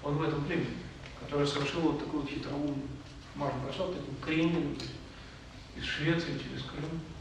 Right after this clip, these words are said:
пошел туда. Другое дело, что их ждала не очень долгая история, потому что королевство остготов просуществовало лет шестьдесят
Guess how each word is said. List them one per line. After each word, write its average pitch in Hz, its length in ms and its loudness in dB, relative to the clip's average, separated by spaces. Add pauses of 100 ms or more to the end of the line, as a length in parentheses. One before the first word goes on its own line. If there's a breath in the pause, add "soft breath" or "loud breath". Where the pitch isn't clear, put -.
(540)
пошел 131 260 -6 (160)
туда. 143 140 -4 (920)
Другое 214 320 8
дело, 196 140 10
что 208 160 4
их 185 60 4
ждала 180 260 6
не 175 80 6
очень 165 200 2
долгая 160 300 4
история, 139 300 0
потому - 260 -6
что - 180 -6
королевство 151 440 2
остготов 143 680 0
просуществовало 143 720 -2
лет 131 180 -2
шестьдесят 147 560 -2